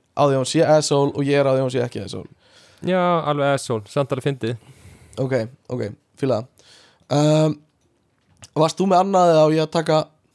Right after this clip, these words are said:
Speaker 1: Uh,
Speaker 2: Nei. Já.
Speaker 1: taka
Speaker 2: Eh,
Speaker 1: já við?
Speaker 2: <laughs> já, ég man það.
Speaker 1: Ok.
Speaker 2: Eh, sem sagt, eh, já. Ég, tuttugu og fjögurra ára kona og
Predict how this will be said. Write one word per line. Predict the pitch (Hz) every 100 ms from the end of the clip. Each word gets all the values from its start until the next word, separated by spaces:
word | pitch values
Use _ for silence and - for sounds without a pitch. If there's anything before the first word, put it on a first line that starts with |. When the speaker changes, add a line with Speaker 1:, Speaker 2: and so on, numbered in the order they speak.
| _ _ _ -
Speaker 1:
Uh, | 139 143 139
Speaker 2:
Nei. | 131 - _ _ _ _ - _ _ _ _ -
Já. | 120 - -
Speaker 1:
taka | 139 139 135 - _ _ _ _ _ _ _ _ _ _ _ _
Speaker 2:
Eh, | - 120 120
Speaker 1:
já | 135 135
við? | 127 120 123 107 -
Speaker 2:
<laughs> | 123 - -
já, | 127 120
ég | 147 139
man | 123
það. | 110 - - - - - -
Speaker 1:
Ok. |
Speaker 2:
Eh, | 127 127 - - _ _ - _ _ _ _ _ _ - - -
sem | - 135
sagt, | 139 131 123 - - - - 120
eh, | 117 117 110 -
já. | 143 - - _ _ _ _ _ _ _ _ _ _
Ég, | 127 135 160 190 - - _ -
tuttugu | 156 151 156
og |
fjögurra | 151 139 127
ára | 117
kona | - 120 131
og | 151